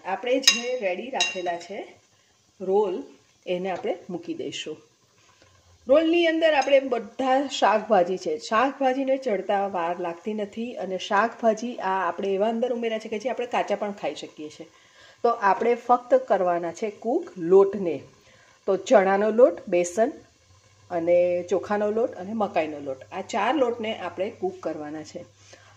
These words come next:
તો મેક્સિમમ આપણે ટેન મિનિટ કૂક કરીશું એટલે આ આપણા રોલ બનીને તૈયાર થઈ જશે.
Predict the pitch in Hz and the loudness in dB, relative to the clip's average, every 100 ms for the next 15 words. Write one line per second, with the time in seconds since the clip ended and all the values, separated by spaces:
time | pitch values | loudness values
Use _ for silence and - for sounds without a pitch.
0 | - 285 302 294 - _ _ _ _ - | 4 6 6 4 -4 _ _ _ _ -6
1 | - - - 370 349 349 - 226 226 240 | -6 -4 -2 0 0 -2 -6 -8 -6 -8
2 | 233 - 277 311 381 285 254 269 - - | -6 -4 -2 -2 -4 -6 -8 -12 -18 -20
3 | - _ _ _ - 302 302 330 302 339 | -20 _ _ _ -4 -4 0 6 8 6
4 | - 202 226 - - _ _ - 196 208 | 2 -2 -2 -8 -20 _ _ -12 -10 -8
5 | 208 226 - _ _ _ _ _ _ _ | -6 -8 -14 _ _ _ _ _ _ _
6 | - - 262 277 269 214 190 175 202 220 | -6 -2 2 2 2 2 4 2 0 -2
7 | 165 165 175 349 - - 165 151 180 202 | -4 -6 -6 -6 -8 -10 -8 -6 -6 -8
8 | - 320 302 277 269 | -6 -4 -2 -2 -4